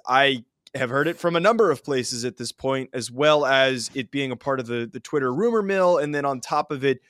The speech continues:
it being brought up on every single transfer portal show that you can see out there. So we gotta do our due diligence. We have to talk about this. Drake May, North Carolina's quarterback, who was a Heisman Trophy candidate at one point,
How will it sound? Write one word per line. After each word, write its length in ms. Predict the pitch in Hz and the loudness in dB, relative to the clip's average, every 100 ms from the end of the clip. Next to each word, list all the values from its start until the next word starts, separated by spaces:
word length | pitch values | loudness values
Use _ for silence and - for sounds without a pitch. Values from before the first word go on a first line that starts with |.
| _ _ | _ _
it 100 | 143 | -6
being 220 | - 180 160 | -2 -2 -2
brought 300 | 127 151 147 | 0 4 6
up 160 | 143 139 | 4 2
on 140 | 131 | 0
every 260 | 123 143 139 | 0 0 -4
single 260 | 151 135 | -4 -4
transfer 460 | - 139 139 - 135 | -4 -4 -4 -4 -10
portal 320 | - 147 131 | -4 -2 -2
show 460 | - 139 123 117 - _ _ _ _ | -2 0 2 0 -4 _ _ _ _
that 200 | 139 - | 0 2
you 120 | 135 | -2
can 180 | - 123 | -2 -4
see 240 | - 127 | -2 -2
out 200 | - - | -4 -6
there. 160 | 98 85 | -10 -8
So 160 | - 156 | -2 2
we 140 | 170 | 4
gotta 240 | 196 247 220 | 6 6 6
do 160 | 208 | 4
our 100 | 208 | 2
due 220 | 143 170 | 2 0
diligence. 560 | 131 143 139 139 123 - | 2 2 2 -2 -6 -4
We 80 | 139 | 0
have 240 | 156 165 | 2 0
to 80 | 139 | -2
talk 260 | 151 139 139 | -2 -2 0
about 280 | 131 123 | 0 0
this. 260 | 123 - - _ _ _ | -4 -8 -10 _ _ _
Drake 400 | 123 151 226 254 | 0 4 6 4
May, 240 | 208 180 - _ | 2 2 0 _
North 180 | 139 170 | -2 0
Carolina's 540 | 190 175 165 165 147 | 4 6 6 4 0
quarterback, 460 | - 156 156 156 147 | 0 2 4 4 2
who 120 | 151 | 0
was 200 | 143 135 | -2 -2
a 100 | 131 | -2
Heisman 640 | 117 - 143 180 170 180 170 | -4 0 2 2 0 -4 -4
Trophy 480 | - 156 160 156 | 0 2 0 -6
candidate 520 | 139 160 156 123 85 - _ _ _ | -8 -2 -2 -2 -10 -16 _ _ _
at 140 | 135 127 | -2 2
one 240 | 147 151 | 0 0
point, 340 | - 135 135 | -2 -2 -2